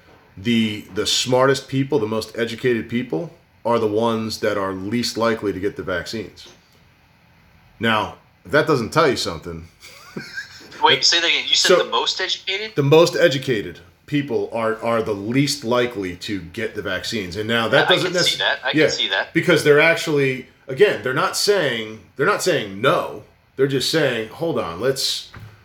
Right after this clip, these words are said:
Speaker 1: I, I, I'd like to
Speaker 2: Yeah.
Speaker 1: learn more about it," right? Like, it's, I mean, think about it. If, if, it's like, what do you tell your kids? Like, "Hey, don't, don't ever, don't ever take drugs. Don't drink alcohol. Don't this, like,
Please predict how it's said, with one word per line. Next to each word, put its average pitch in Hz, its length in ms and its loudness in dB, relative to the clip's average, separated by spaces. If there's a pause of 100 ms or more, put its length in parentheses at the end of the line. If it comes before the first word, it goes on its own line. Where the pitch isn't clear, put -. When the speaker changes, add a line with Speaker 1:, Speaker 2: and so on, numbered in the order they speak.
(160)
Speaker 1:
I, - 80 -4
I, - 300 -4
I'd 127 80 -2
like 147 240 4
to 135 120 -4
Speaker 2:
Yeah. 107 140 2
Speaker 1:
learn 123 160 -2
more 113 300 -2
about 87 340 -6
it," - 140 -14
right? 135 340 0
Like, 127 180 -4
it's, - 320 -2 (200)
I - 20 -12
mean, 160 140 2
think 220 160 2
about 98 240 -2
it. 104 80 -6
If, 120 200 -6
if, 120 360 0 (260)
it's 135 80 -6
like, 139 140 4
what 156 80 2
do 160 60 4
you 147 60 2
tell 147 160 4
your 127 100 2
kids? 131 340 0
Like, 95 160 -6
"Hey, 120 180 2
don't, 117 480 -4
don't 113 180 -6
ever, 110 300 0
don't 117 260 -2
ever 113 140 0
take 110 220 -4
drugs. 98 400 -4
Don't 104 220 -4
drink 120 220 -4
alcohol. 85 600 -4
Don't 113 240 -6
this, 117 260 2
like, 90 320 -6